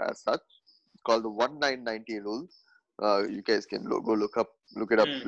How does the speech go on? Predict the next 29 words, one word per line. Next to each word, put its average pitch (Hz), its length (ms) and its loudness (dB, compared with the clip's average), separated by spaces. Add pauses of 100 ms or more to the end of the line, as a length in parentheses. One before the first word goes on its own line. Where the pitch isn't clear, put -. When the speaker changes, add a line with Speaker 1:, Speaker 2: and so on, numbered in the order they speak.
Speaker 1:
later. 120 280 4 (640)
But 139 120 8
basically, 196 400 2 (200)
once 147 600 -2 (340)
somebody 147 240 -2
has 131 240 2
this 120 100 -4
idea 120 300 2
of 101 100 -6
God, 110 320 2
right, 123 220 -2 (160)
they 151 280 2
rarely 185 360 0 (140)
question 139 420 -4
anything. 107 400 -6 (200)
They 127 140 4
blind, 127 500 2
they 127 60 2
have 151 160 0
this 143 140 -8
blind 123 420 0 (100)
following. 107 400 0 (540)
They 131 140 6
don't 151 200 2 (160)
question 143 420 0
if 135 120 -6
it's - 300 -8
the 226 100 6
right 139 280 4